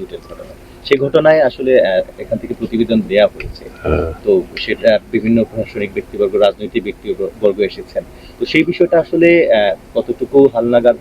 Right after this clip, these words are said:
Speaker 1: হয়েছে এবং সেবারে কোনো ধরনের, আহ, প্রেশার আছে কিনা, যেহেতু প্রশাসন
Speaker 2: না, এক-,
Speaker 1: আর রাজনৈতিক
Speaker 2: একদম, মানে আমরা এক-, এক-, খুব জোর দিয়ে বলি, আমরা,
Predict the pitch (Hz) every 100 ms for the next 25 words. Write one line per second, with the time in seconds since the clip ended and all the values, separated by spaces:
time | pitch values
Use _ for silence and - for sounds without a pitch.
0 | 113 120 - 123 113 120 - - - -
1 | 123 131 - 131 127 131 127 139 196 -
2 | 151 160 110 98 98 104 117 - 117 120
3 | 104 104 117 120 107 104 117 147 160 147
4 | 147 113 104 110 110 127 131 117 120 110
5 | 117 - 113 90 139 165 143 143 110 110
6 | 151 143 107 113 120 135 139